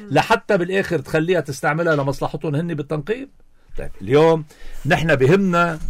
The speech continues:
Speaker 2: بهمنا مصالحنا، ونحن لن نرضى أن نتنازل عن كيوبيك فوت واحد من الغاز.
Speaker 1: مم.
Speaker 2: بس سؤالي لإلك، بنعمل مشكل بمحل ما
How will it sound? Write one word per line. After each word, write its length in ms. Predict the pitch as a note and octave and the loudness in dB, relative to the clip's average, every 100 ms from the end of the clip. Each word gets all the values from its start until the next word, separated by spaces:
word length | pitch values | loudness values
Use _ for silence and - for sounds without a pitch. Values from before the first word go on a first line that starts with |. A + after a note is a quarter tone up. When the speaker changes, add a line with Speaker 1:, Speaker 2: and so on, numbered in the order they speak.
| G2+ | 0
Speaker 2:
بهمنا 600 | G#2+ D3+ C#3+ C#3 C#3 B2+ | 2 2 2 2 0 -2
مصالحنا، 580 | G2+ A#2 B2+ C#3 C3+ C#3 | -6 -2 0 0 0 -2
ونحن 400 | B2+ C#3+ C3 C#3 | -2 -4 -2 0
لن 220 | C#3+ E3+ E3 | 2 2 4
نرضى 400 | F3+ D#3 B2+ - - - - | 2 4 2 -2 -14 -12 -6
أن 160 | B2+ | -2
نتنازل 540 | B2 C3+ C#3+ C#3 C#3 B2 | -2 2 2 4 2 2
عن 240 | D3 F3+ | 2 2
كيوبيك 300 | C#3+ F#3 E3 | 2 2 2
فوت 220 | - D3+ | 0 0
واحد 320 | E3+ D#3 A2+ F#2+ | 4 4 4 0
من 60 | |
الغاز. 420 | G#2+ F#2+ F2+ F#3 | -2 -2 -6 -6
Speaker 1:
مم. 60 | F3 - - - | -14 -18 -20 0
Speaker 2:
بس 180 | D#3 D3 | 2 4
سؤالي 280 | G#3 A#3 G3+ | 6 8 8
لإلك، 400 | F#3+ G#3 D#3+ G2+ - - - - - | 6 6 4 2 -10 -20 -20 -20 -4
بنعمل 360 | C3+ G#3+ G3+ F3 | 4 6 6 4
مشكل 300 | G3+ - F3 | 4 4 2
بمحل 440 | D#3 - F#3 D#3+ | 2 2 2 2
ما 300 | F3 F3+ C3+ | 2 2 0